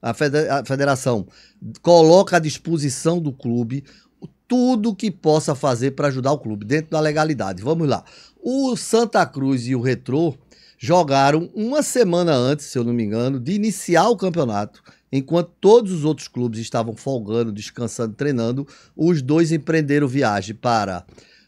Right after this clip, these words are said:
Bahia e para Piauí, se eu não me engano. Jogaram, voltaram,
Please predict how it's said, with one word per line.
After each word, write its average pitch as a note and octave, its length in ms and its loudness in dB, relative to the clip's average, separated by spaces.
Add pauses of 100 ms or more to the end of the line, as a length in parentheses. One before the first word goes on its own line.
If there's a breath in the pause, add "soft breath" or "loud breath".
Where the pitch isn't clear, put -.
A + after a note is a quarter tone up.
Bahia F3 1040 4
e F3+ 100 0
para D#3 400 2
Piauí, C#3+ 560 0
se - 100 -6
eu C3+ 40 -2
não C3 80 -2
me B2+ 100 0
engano. G2+ 260 -6
Jogaram, A#2 520 0 (340 soft breath)
voltaram, C3 760 2